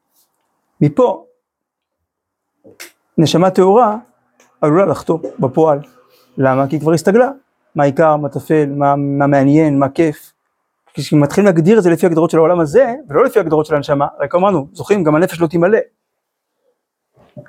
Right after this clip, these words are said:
אבל אם הסתגלה, מפה באים כל דרכי התהייה. אמנם, איננו עיקריים אלא תשובה. מה זה תשובה? יש פה הגדרה, מה זה תשובה? התשובה זה לשוב אל המקור,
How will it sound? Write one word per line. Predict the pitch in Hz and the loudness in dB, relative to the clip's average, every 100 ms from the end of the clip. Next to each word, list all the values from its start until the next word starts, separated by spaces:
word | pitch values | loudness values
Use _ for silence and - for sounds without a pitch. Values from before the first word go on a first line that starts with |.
| - | -6
אבל | 135 165 | 0 2
אם | 202 | 2
הסתגלה, | - 185 247 233 208 - _ _ _ _ _ _ _ _ _ _ _ - _ _ - | 2 2 2 2 -2 -10 _ _ _ _ _ _ _ _ _ _ _ -20 _ _ -2
מפה | 156 226 | 0 2
באים | 165 165 | 0 -2
כל | 170 | -2
דרכי | 160 160 | -4 -4
התהייה. | 147 151 139 139 - _ _ _ | -4 -6 -8 -10 -16 _ _ _
אמנם, | 143 170 202 143 | 2 4 2 0
איננו | 147 151 202 | -2 0 0
עיקריים | 196 214 190 | 0 0 2
אלא | 156 | 0
תשובה. | 156 160 127 120 - | -2 -2 -2 -4 -6
מה | 147 147 | -2 0
זה | 151 | -2
תשובה? | 143 127 139 - _ _ _ _ _ _ _ - - - | -4 -2 -4 -4 _ _ _ _ _ _ _ -20 -14 -12
יש | - | -2
פה | 165 | 0
הגדרה, | 143 151 117 - | 2 2 0 -4
מה | 156 147 | -2 -2
זה | |
תשובה? | 151 131 123 120 _ _ _ _ _ _ | -2 -4 -6 -8 _ _ _ _ _ _
התשובה | 143 - 151 185 | -8 -2 0 2
זה | 180 | 0
לשוב | 165 156 220 190 | 0 -2 -2 2
אל | 175 | 2
המקור, | 160 160 226 123 | 0 0 -2 -2